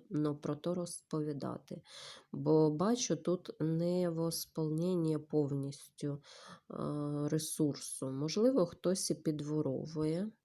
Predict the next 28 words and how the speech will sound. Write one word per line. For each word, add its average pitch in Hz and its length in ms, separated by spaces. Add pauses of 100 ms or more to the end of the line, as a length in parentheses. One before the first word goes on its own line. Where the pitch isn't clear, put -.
(200)
Тобто 156 360
ми 151 200
зараз, 143 560 (100)
е, 143 320
встановлюємо 147 1120 (200)
більшу 147 480
вашу 143 320
енергетику, 143 840 (140)
підвищуємо. 160 920 (1120)
М, 143 320
і 156 120
хай 156 480
вже 147 340
біла 147 420
свічечка 147 840
над 147 240
цим 143 320
працює. 147 600
Так, 139 300
мені 151 300
тут - 140 (140)
буде 151 260
зручніше, 147 840
е, 151 120 (180)
в 147 520
цю 151 140
руку 151 360
вліво. 180 520